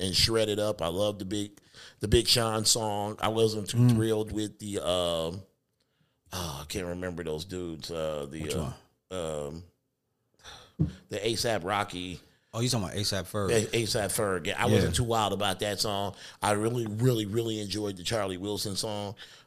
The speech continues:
Speaker 1: Um, uh, Ultra Black, you know, that was the lead song. I, I, I heard that before the album. Uh, I liked it better once I heard it with the album than bef-, no, than I thought I was gonna. I,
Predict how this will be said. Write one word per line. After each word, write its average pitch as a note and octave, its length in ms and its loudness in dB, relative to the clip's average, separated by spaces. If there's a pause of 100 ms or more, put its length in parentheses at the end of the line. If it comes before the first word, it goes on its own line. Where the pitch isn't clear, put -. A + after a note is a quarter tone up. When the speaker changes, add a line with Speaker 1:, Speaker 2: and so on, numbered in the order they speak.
Speaker 1:
Um, F#2+ 540 0 (560)
uh, D#2+ 480 -2
Ultra A#2+ 300 0
Black, A#2 340 -2 (680)
you G2+ 120 -8
know, F#2 80 -2
that G2 160 -2
was G2 100 -4
the G2+ 60 -8
lead G#2+ 280 -6
song. G#2 380 -2
I, F#2 160 -2
I, F#2+ 160 -4 (140)
I - 20 -4
heard G#2+ 240 0
that G2 160 2
before F#2+ 280 -4
the F#2 80 0
album. G2 400 -2 (440)
Uh, F#2+ 300 0
I G#2 80 4
liked A2+ 300 2
it G2+ 100 -4
better G#2+ 240 0
once G2+ 220 -4
I G2+ 80 -2
heard G#2 180 -2
it F2+ 80 -6
with G#2 200 -6
the G#2+ 100 -2
album G#2 340 -2
than F#2+ 400 -6 (180)
bef-, F2+ 320 -2
no, F2 360 0
than E2+ 240 -4
I D#2+ 160 -2 (420)
thought F#2+ 200 0
I E2+ 80 2
was F2 280 -4 (320)
gonna. F#2 360 -4 (520)
I, D3 100 -2